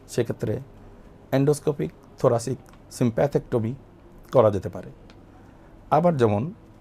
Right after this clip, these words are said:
পায়ের ঘাম নিয়ন্ত্রণ করতে চাইলে lumbar sympathectomy করা যেতে পারে। সুতরাং প্রিয় ভিউয়ার্স,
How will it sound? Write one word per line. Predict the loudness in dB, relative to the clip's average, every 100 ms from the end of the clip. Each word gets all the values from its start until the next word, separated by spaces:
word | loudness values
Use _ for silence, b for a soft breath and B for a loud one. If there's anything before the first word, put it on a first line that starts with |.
| -20 -2
পায়ের | 0 2
ঘাম | 0 0
নিয়ন্ত্রণ | 2 0 0 -4 -4 -8
করতে | -8 -6
চাইলে | -4 -4 -6 -16 -20 -10 -8 -8 -14 -20 -20 -6
lumbar | 0 0 2 2 0 -4 -16 -20 -18 -4
sympathectomy | -2 0 -2 -4 -2 -2 -2 -8 -20 -20 -20 -20 -2
করা | 0
যেতে | 0 -4
পারে। | -10 -16 -16 -20 -20 -20 -20 -20 -20 -20 -4
সুতরাং | 0 2 2 -2 -8 -18 -20 -20 0
প্রিয় | 2
ভিউয়ার্স, | 6 6 6 2 -8